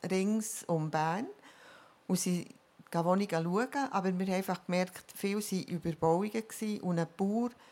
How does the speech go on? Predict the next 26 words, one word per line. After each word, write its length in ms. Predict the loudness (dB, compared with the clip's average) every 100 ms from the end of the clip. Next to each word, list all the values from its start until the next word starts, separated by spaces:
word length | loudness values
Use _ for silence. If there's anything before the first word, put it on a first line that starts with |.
| -20 -6
im 140 | -4
Frühling, 520 | -2 0 0 0 -2 -6 -12 -20 -20 _ _ _
so 160 | -6 -2
eine 220 | -2 -4
Überbauung, 480 | -8 -8 -4 -2 -4
das 160 | -8 -6
haben 140 | -4
wir 80 | -2
einfach 340 | -4 -6 -8
nicht 200 | -8 -8 -10
gesehen. 360 | -8 -8 -8 -14 -20 -20 -20 -8
Und 120 | -4
einmal, 140 | -2
als 260 | -2 -2 -2
wir 160 | 0 0
auch 80 |
so 180 | -2 -6
sind, 260 | -6 -8 -12 -16 -14
ein 100 | -12
bisschen 220 | -8 -8
enttäuscht 580 | -8 -10 -8 -8 -8 -6
hingefahren, 680 | -6 -8 -4 -2 -2 -4
weil 120 | -6
das 200 | -8 -6
auch 160 | -4 -4
nichts 400 | -4 -4 -6 -8